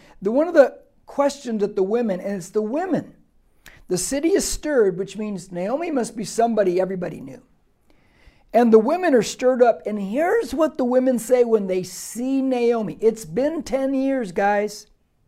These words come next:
They see, "Is this Naomi?" Now, I have, I, I wish I would know how they said it, why they said it, but, but let me kind of speculate,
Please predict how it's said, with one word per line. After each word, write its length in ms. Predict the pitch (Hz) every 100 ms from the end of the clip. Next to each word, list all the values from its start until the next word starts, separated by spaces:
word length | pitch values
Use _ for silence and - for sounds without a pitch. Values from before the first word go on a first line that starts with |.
| _
They 200 | 208 233
see, 440 | 226 220 208 156 - - _ _ _ _ _ _ _ _ _ _ _ _ -
"Is 160 | 135
this 200 | 240 233
Naomi?" 640 | 269 254 226 240 302 339 - _ _ _ _ - -
Now, 260 | 185 180 -
I 120 | 208
have, 220 | 254 285 -
I, 100 | 208 240
I 120 | 190 196
wish 480 | 196 320 320 - 214 240
I 120 | 226
would 200 | 208 202
know 300 | 214 185 -
how 240 | - 214 233
they 160 | 240
said 260 | 226 240 226
it, 180 | 226 -
why 320 | 170 196 214 214
they 140 | 214
said 260 | - 208 202
it, 320 | 214 - - _ _ _ _ _ _ - -
but, 240 | 139 170
but 140 | 160 190
let 100 | 247
me 140 | 247
kind 240 | 240 226
of 60 | 160
speculate, 680 | - - 208 202 - -